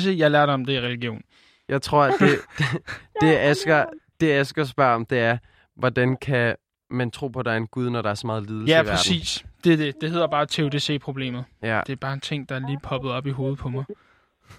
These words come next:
Speaker 3: Ja, altså sådan, det er et meget spændende spørgsmål.
Speaker 1: Ja.
Speaker 3: Øhm, men altså, hvis der ikke var noget, der var dårligt, så ville der jo heller ikke være noget, der var godt.
Speaker 2: Ja.
Speaker 3: Og
Speaker 1: Ja.
Speaker 3: hvis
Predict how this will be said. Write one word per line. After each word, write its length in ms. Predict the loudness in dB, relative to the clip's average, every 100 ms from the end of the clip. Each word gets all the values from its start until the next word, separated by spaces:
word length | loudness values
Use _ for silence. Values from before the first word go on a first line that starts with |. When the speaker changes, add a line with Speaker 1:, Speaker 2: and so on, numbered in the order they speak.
| _ -20 -10 -10 -10 -14 -18 -20 -20 -14
Speaker 3:
Ja, 200 | -12 -12 -16 _ _ _ -12
altså 280 | -10 -10 -12 _
sådan, 240 | -6 -6 -10 _ _ -8
det 80 | -4
er 160 | -2 -4
et 140 | -8
meget 260 | -10 -8 -10 _
spændende 340 | -8 -6 -10
spørgsmål. 480 | -12 -18 -10 -10 -10 -12 -20 _ _
Speaker 1:
Ja. 160 | 2 2 -2 -4 -2
Speaker 3:
Øhm, 300 | 0 -2 -8 -20 _ _ _ _ _ _ _ _
men 340 | -8 -6 -6 -10 -12
altså, 240 | -8 -6
hvis 180 | -6 -8 -2
der 100 | -2
ikke 180 | -2
var 120 | -6 -6
noget, 440 | -6 -8 -8 -10 _ _ _ _
der 80 | -8
var 200 | -6 -8 -6
dårligt, 460 | -4 -4 -6 -12 -14 _ _ -12
så 80 | -10
ville 200 | -10 -10
der 80 |
jo 80 | -10 -10
heller 140 | -10
ikke 120 | -10 -10
være 80 |
noget, 140 | -12 -12
der 60 |
var 120 | -12 -14 _ -12
godt. 200 | -12 -12 _ _ _ _ _ _ _ _ -4
Speaker 2:
Ja. 220 | -2 -2 -6 _ -6
Speaker 3:
Og 80 | -2
Speaker 1:
Ja. 60 |
Speaker 3:
hvis 120 | -2